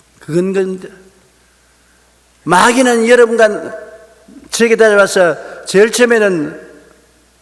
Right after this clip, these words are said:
여러분과 나에게 따라다닙니다.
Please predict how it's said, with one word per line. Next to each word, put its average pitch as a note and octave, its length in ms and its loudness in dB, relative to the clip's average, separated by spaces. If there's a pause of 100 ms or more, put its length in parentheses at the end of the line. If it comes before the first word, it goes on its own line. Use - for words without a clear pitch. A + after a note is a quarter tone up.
(540)
여러분과 G3 1160 0
나에게 E3+ 600 0 (500)
따라다닙니다. E3 760 -2